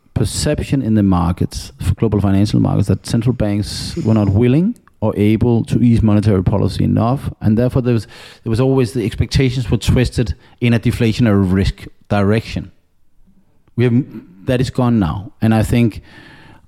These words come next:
how much is that? I, I don't know, but that's maybe half a percentage point or maybe a full percentage point in terms of where interest rates ought to be in the long run. Um, that being said, the models I have developed doing this project, of, for example, on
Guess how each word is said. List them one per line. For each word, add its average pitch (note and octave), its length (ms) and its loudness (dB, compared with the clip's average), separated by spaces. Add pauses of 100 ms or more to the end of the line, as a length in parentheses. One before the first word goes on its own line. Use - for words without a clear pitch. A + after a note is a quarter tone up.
how B2+ 260 -4
much B2 260 -2
is B2+ 140 2
that? C3 340 0
I, - 220 -2
I G2 160 0
don't F#2 100 2
know, G2+ 340 0
but G#2 120 0
that's G2+ 180 2
maybe A2 220 2
half G#2 240 0
a - 40 2
percentage G#2 540 0
point G#2 220 2
or G#2 40 4
maybe G#2 300 4
a F#2+ 100 2
full A#2 220 0
percentage G#2+ 500 0
point F#2 380 0 (500)
in G#2 200 2
terms G2+ 280 0
of G2+ 120 2
where G2 180 2
interest F#2 460 0
rates F#2 200 2
ought F2+ 200 0
to F#2 100 2
be F2+ 160 0
in F2 60 0
the F2+ 80 2
long F2 220 2 (1700)
run. A2+ 80 0
Um, F2+ 1080 0 (800)
that G2 280 0
being B2 200 2
said, A2 340 -4
the F2+ 80 -4
models G2+ 420 2
I A2 160 2
have G2+ 200 -4
developed G2 460 0
doing G2 200 2
this F2 160 2
project, F#2+ 560 -2
of, F2+ 80 -2
for F2 120 2
example, F2+ 340 2
on F2+ 140 -2